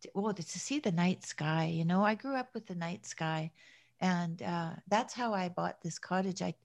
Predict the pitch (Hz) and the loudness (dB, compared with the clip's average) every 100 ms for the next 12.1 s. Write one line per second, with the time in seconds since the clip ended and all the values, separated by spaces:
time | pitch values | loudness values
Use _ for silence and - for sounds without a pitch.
0 | _ _ _ 175 - 202 208 233 233 - | _ _ _ -4 6 6 6 0 -2 0
1 | 160 165 196 180 185 - 233 226 214 202 | 0 -2 -6 -10 -8 -4 0 2 0 -2
2 | 190 - 160 170 170 - _ _ 180 190 | -4 -4 -4 -4 -8 -10 _ _ 4 6
3 | 185 180 175 180 180 175 175 170 170 185 | 4 2 -2 -4 -2 -2 -4 -8 -8 -4
4 | 175 - 226 240 247 - 208 190 190 180 | -4 0 0 0 -2 -4 -2 0 -2 0
5 | 170 170 175 165 - - - _ - 202 | 0 0 -6 -12 -14 -20 -20 _ 2 4
6 | 196 190 233 233 - - _ _ _ _ | 4 2 -2 -2 -6 -20 _ _ _ _
7 | _ _ 165 190 190 190 180 170 180 190 | _ _ 2 4 4 2 0 2 0 0
8 | - 202 196 175 165 165 170 175 175 175 | -2 -2 0 0 0 0 0 0 2 4
9 | 190 214 - - 160 196 - _ - 175 | 4 2 -2 -6 -6 -6 -12 _ -2 2
10 | 180 180 180 175 170 180 - 190 190 202 | 4 2 2 0 -2 -6 -2 0 0 -2
11 | 202 190 185 180 _ - 190 156 - - | -4 -2 -2 -4 _ 0 0 0 -8 -10